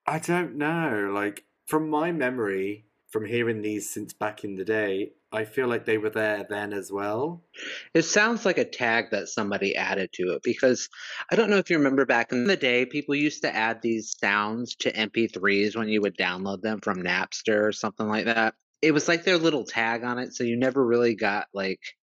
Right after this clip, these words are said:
Speaker 2: the official song because somebody would always add some kind of noise or some shit like that to it. So I suspect that that's what it is.
Speaker 1: Ah, yeah, that makes sense. To stop it from getting removed or copyright moment, yeah.
Speaker 2: But with the song,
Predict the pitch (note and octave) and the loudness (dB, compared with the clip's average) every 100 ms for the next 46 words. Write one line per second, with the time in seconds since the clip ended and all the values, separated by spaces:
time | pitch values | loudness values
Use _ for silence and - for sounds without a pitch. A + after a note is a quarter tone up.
0 | _ _ - A#2 G#2+ - G#2+ - A2+ - | _ _ -2 2 2 2 2 2 0 0
1 | A#2 A#2 A2 A2 A2 B2+ A#2 A#2 A2 G#2 | 2 2 2 0 0 -2 2 2 2 0
2 | A#2 A2 G2+ G#2+ G#2+ - G#2+ A#2 G#2 F#2+ | 0 0 0 -2 -2 -6 -6 -2 0 0
3 | G2 G2 G2+ G2 - F#2 F#2 - - - | 0 2 2 0 -4 -6 0 0 2 0
4 | F#3+ F3+ - E3 - E3 F2 F2 - F#2+ | -2 -4 -4 -8 -6 -6 -4 -4 0 2
5 | F#2 - - - - - C3 F3+ C4+ - | 0 -6 -14 -12 -10 -4 0 2 0 0
6 | D3+ - B2 - G2 - F#2 F2+ - F#2 | -2 0 0 0 -2 2 0 0 -4 -6
7 | E2 C#2+ C#2+ D2 - - - _ - - | -4 -6 -6 -6 -6 -8 -10 _ -16 -14
8 | F2 F2+ F2+ F#2 F2+ G2+ G#2+ G2 - E2+ | -10 -8 -6 -6 -6 -6 -8 -10 -10 -10
9 | D#2+ - A2 - G#2+ - G2 F#2 E2+ E2+ | -10 -8 -4 -2 -4 -6 -6 -6 -6 -8
10 | E2+ F2 F2+ E2+ F2+ E2 F2+ E2+ F2 E2+ | -8 -6 -6 -4 -6 -8 -10 -8 -8 -8
11 | D#2+ E2 E2 D#2+ - F2 D#2+ D#2+ _ _ | -10 -10 -12 -14 -12 -12 -12 -16 _ _
12 | - E3 F3 F3+ D#3+ - G#3 A#3 E3+ | 0 0 4 2 2 2 4 4 4